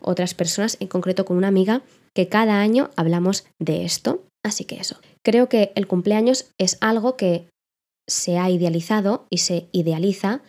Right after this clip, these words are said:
desde que somos pequeños, porque cuando somos pequeños, pues obviamente el día de nuestro cumpleaños,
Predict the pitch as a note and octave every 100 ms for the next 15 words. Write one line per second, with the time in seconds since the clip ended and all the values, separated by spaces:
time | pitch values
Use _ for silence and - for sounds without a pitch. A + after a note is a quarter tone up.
0 | _ _ - F#3+ G3 E3 E3+ E3 E3+ -
1 | E3 F#3+ G3+ G#3 - - _ G#3 G#3 G#3
2 | G#3+ A#3 - - F3+ E3 E3+ E3+ - F3+
3 | G#3+ G#3 G#3 - - - E3 - F3 E3+
4 | G3 G3+ G3 A3 - F3 E3+ E3 - F3+
5 | F3+ A3 A3+ A3 A3 A3 G#3+